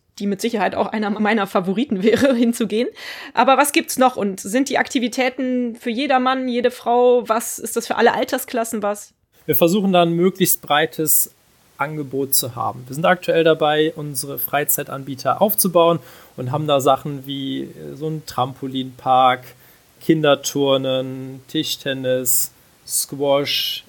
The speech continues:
Speaker 2: Escape Room,
Speaker 1: Wow.
Speaker 2: Stand-Up-Paddling, Axtwerfen. Also alles Mögliche ist dabei und wir sind auch dabei, das Angebot natürlich noch weiter mit auszuweiten und versuchen eben auch, dass für jeden, für groß und klein und für jeden im Prinzip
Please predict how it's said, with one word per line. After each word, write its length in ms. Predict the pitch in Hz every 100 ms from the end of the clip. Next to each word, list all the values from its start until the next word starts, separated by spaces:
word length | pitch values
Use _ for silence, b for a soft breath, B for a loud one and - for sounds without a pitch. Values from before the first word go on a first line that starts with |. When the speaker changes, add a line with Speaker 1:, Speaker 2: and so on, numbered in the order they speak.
| -
Speaker 2:
Escape 460 | 175 - 143 143 -
Room, 340 | 147 143 139 143
Speaker 1:
Wow. 300 | 214 220 - b b -
Speaker 2:
Stand-Up-Paddling, 1400 | - 151 151 135 131 - 139 135 135 135 135 135 135 -
Axtwerfen. 1040 | - 143 - - 135 131 131 - 139 131 127 b b b
Also 180 | 143 135
alles 280 | - 190 175
Mögliche 420 | 185 180 175 -
ist 180 | 160 -
dabei 400 | 143 170 214 226
und 140 | 165
wir 80 | 147
sind 100 | 151
auch 120 | 151
dabei, 340 | - 147 143 139
das 180 | 143 -
Angebot 400 | 156 143 156 147
natürlich 380 | 139 151 143
noch 160 | 151 127 -
weiter 380 | 127 135 151 143
mit 140 | 135
auszuweiten 880 | 143 208 - - 160 160 165 - 165 - B B B
und 100 | 156
versuchen 420 | - 151 175 165
eben 200 | 151 156
auch, 280 | 147 139 151 -
dass 200 | - 147
für 160 | - -
jeden, 380 | 139 156 165 160
für 180 | - 139
groß 360 | 139 170 170
und 160 | 147 127
klein 360 | - 151 160
und 120 | 147 131
für 140 | -
jeden 300 | 139 143 143
im 100 | 135
Prinzip 480 | 127 139 - 147